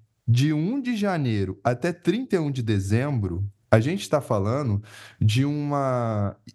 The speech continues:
de, de uma grande parte do ser humano, é, em participação mística, ou seja, em um, em um mundo onde que tudo era animado e, ao mesmo tempo, é,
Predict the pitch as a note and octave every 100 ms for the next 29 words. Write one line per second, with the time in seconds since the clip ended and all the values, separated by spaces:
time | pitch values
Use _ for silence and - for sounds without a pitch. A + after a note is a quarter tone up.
0 | - G#2+ B2 C#3 A#2 B2+ C#3+ C#3 C3+ C3
1 | C#3 C3 C3 F#3 C4 D#4+ G#3 - - C3+
2 | C#3 C3 - A#2 - A#2 G#2 G2 G#2 D3
3 | E3 A2+ F#2 G2 - - - - A2 A2+
4 | A2+ - D3 G3 F#3 E3+ - F3 G3 G3
5 | D3+ E3 D#3+ - B2 B2 C3 A#2 A#2 B2+
6 | C#3 D3+ C#3 A#2+ A2+ G#2 _ _ _ -
7 | C#3 D3+ C3+ C#3+ G3+ D3+ D3 D#3 - E3
8 | G3+ A3 G#3+ F#3+ D#3+ D#3 E3 D#3+ D3+ C3
9 | B2 C3+ D#3+ G3+ E3+ C#3 C3 C3 C#3 D3
10 | C#3 B2+ A2 B2 C#3+ F#3+ F#3 C3 G2+ G#2
11 | - _ - A#2 A#2+ A#2+ A#2 A#2 A2 G2+